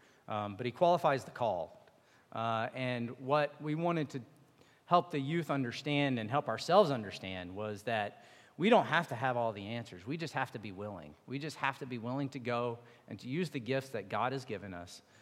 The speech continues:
uh, in this, in this opportunity that we were going to be on. And, and church, the call is the same for us. Is,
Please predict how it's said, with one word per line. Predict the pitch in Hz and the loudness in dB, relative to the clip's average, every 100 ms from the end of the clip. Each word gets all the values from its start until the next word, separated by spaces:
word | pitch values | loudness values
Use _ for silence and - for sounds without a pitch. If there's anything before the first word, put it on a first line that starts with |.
| - | -12
uh, | 98 98 104 | -6 -4 -4
in | 120 | -4
this, | 117 110 - | -4 -6 -12
in | - 113 | -10 -8
this | 107 - - | -8 -10 -8
opportunity | 117 - - 120 110 104 98 | -8 -8 -8 -8 -6 -6 -6
that | 101 | -6
we | 101 | -6
were | 101 95 | -8 -8
going | 101 101 95 98 - - - _ | -6 -4 -6 -8 -14 -20 -20 _
to | - | -8
be | 107 107 101 98 - | -4 -4 -4 -8 -4
on. | 113 95 82 82 - _ _ _ _ _ _ _ _ | -4 -2 -6 -12 -20 _ _ _ _ _ _ _ _
And, | 160 143 147 147 | 0 2 2 0
and | 147 143 139 - | 0 0 0 0
church, | 202 180 | 0 2
the | - | -2
call | - 175 | 6 8
is | 160 | 8
the | 135 | 6
same | 165 151 | 4 4
for | 135 139 | 4 6
us. | 139 143 110 | 8 8 4
Is, | 120 117 | -2 -8